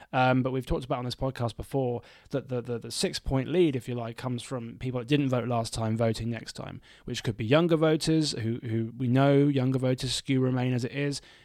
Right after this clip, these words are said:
who didn't have a chance to, um, to vote last time, or it could be non-voters who maybe, I don't know, let's say, um, didn't think it was a,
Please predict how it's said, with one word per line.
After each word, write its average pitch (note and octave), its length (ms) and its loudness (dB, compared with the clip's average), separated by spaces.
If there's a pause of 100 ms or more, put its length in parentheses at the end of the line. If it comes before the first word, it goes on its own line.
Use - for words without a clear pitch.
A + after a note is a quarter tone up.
who A#2 80 -8
didn't C3+ 200 -2
have B2+ 100 2
a A#2+ 40 0
chance B2+ 560 -2
to, B2+ 280 -4
um, A#2+ 260 -4
to B2 100 -8
vote C#3+ 180 2
last C#3 220 -2
time, C#3+ 260 0 (240)
or G3+ 100 -2
it E3+ 80 -2
could D#3 120 -2
be D3 100 2
non-voters B2+ 640 2
who A#2+ 140 2
maybe, B2 440 0
I A#2+ 100 -14
don't A2 100 -10
know, A2+ 100 -12
let's A#2 160 -10
say, A2 340 -2 (320)
um, G#2+ 600 -8 (640)
didn't C3 260 4
think A#2 220 -4
it A2 40 -4
was A2+ 120 -4
a, G#2+ 60 -6